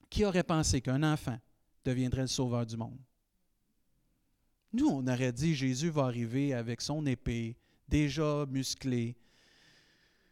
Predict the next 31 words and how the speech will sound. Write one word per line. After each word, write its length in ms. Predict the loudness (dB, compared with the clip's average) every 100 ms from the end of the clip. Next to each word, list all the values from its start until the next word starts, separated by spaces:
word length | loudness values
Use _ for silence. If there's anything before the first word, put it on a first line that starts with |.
| _ _ _
déjà 480 | 4 6 6 4 2
tout 280 | 4 2 4
établi, 720 | 2 2 2 2 2 2 0 -6 -12
avec 260 | -4 -4 -2
toute 220 | -4 -2
les, 480 | -2 0 0 -2 -6
la 180 | -6 -2
légion 440 | 0 2 0 0
d'anges, 380 | 0 -2 -2 -4
puis 100 | -6
il 40 |
serait 140 | -4 -2
arrivé, 320 | -2 -2 -4
puis 140 | -2
là, 120 | -4 -4
il, 100 | -6 _ -18 -18 _
non, 200 | -4 -4 -6 _
Dieu 260 | -2 2 2
a 40 |
dit, 260 | 2 0 -2 _ _
ça 160 | -8 -4
va 120 | -2
passer 320 | -2 -2 -2
par 160 | -2 -4
la 140 | -4
naissance 680 | -6 -6 -4 -6 -8 -10 -8
d'un 220 | -2 0 0
enfant. 340 | -4 -6 -6 -8 _ _ _ _ _ _ _ _ _ _ _ _ _ _ _ _ _ _ _
Un 160 | 2 4
simple 400 | 4 2 2 -2
enfant. 300 | -4 -6